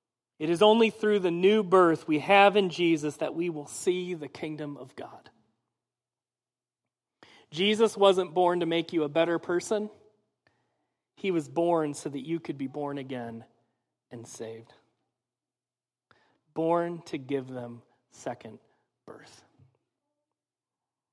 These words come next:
Couple thoughts as we close up this morning. Again, as we've been singing this song each week, I, I can't help, as I've looked forward to where we're going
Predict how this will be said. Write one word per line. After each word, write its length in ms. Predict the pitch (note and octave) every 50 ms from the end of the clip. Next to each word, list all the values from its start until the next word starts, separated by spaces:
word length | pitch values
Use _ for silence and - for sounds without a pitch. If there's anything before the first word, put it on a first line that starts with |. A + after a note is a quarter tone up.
| _ _ _ _ _ _ _ _ _ _ _ _ _ _ _ _ _ _ _ _ _ _ _ _ _ _ _ - - - - _ _ _
Couple 240 | - F3 D#3+ F3+ E3
thoughts 300 | - E3+ D#3 D3+ - -
as 100 | D3 C3+
we 80 | D3
close 400 | C3 - - D3+ C#3+ C#3+ C#3 C#3
up 240 | D3 C3+ C3+ C3+ - - - _ _ _ _ _ _ _ _ _ _
this 300 | - C#3 B2 - - -
morning. 400 | C#3 C3+ C3 C3 C3 B2+ B2 A#2+ - _ _ _ _ _ _ _ _ _ _ _ _ _ _ _ _ _ _ _ _ _ _ _ _ _ _ _ _ _ _ _ _ _ _ - _ - _ _
Again, 140 | - F#3+ G3
as 120 | G3+ F3
we've 200 | F#3 G3+ G#3 F3+
been 180 | G#3+ G#3+ G3+ F3
singing 840 | - - - - A3+ A3 A3+ A3+ A3 G#3+ G3+ F#3 F3 E3+ D#3+ D3 C3+ - - _ _ _ _ _ _ _ _ _ _ -
this 160 | F3+ F3 -
song 640 | - - G3 F#3+ F#3 F#3 F#3 F#3+ F3+ E3+ E3+ E3+ - - -
each 380 | - F3+ F#3 F3+ - - - -
week, 380 | D#3+ D#3+ E3 D#3+ D#3 D3+ -
I, 140 | E3 D#3+ D#3
I 120 | D#3+ E3 E3
can't 440 | E3 - - - G#3+ G3+ G3+ G3 -
help, 460 | - - - G3 F#3 F3+ E3 D#3+ -
as 200 | D3 D3 F3 D#3
I've 200 | E3 D3+ D3 D3+
looked 260 | E3 F3 F#3+ F3+ -
forward 560 | - - F#3+ E3+ F3 F3+ E3 E3 E3 D#3 D3 -
to 80 | - D#3+
where 280 | C#3+ D3 D#3 D#3+ E3 D#3+
we're 140 | D#3 D3+
going 720 | C#3 C#3 C#3 D#3 D#3 D#3+ D#3+ D#3+ D3+ D3 C#3 C3+ C#3 B2+